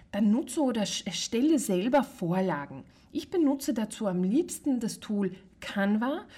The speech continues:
und Vorlagen kannst du dir selber erstellen oder du kannst dir auch Vorlagen über Plattformen wie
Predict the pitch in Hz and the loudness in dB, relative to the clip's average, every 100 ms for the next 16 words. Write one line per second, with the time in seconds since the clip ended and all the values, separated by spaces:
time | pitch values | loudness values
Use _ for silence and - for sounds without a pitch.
0 | - - 208 175 - - 233 381 302 151 | -20 -6 -2 -2 -4 -4 -2 0 0 -2
1 | 170 233 349 - - - 214 - 226 202 | -4 -6 -6 -10 -16 -4 -4 -2 -4 -2
2 | 180 185 254 311 226 - - 175 214 320 | -2 -2 2 2 0 -4 -4 -2 -2 -4
3 | - - - 247 311 349 220 214 - - | -6 -20 -6 0 2 2 0 -2 -6 -4
4 | 190 233 - 254 175 180 220 - - - | -4 -4 -4 -4 0 0 0 -6 -20 -10
5 | 180 175 226 240 226 220 190 185 180 - | -4 -2 0 -2 -2 -2 0 -2 -4 -8
6 | 185 190 - 208 202 175 175 165 | -8 -8 -4 0 0 0 -4 -6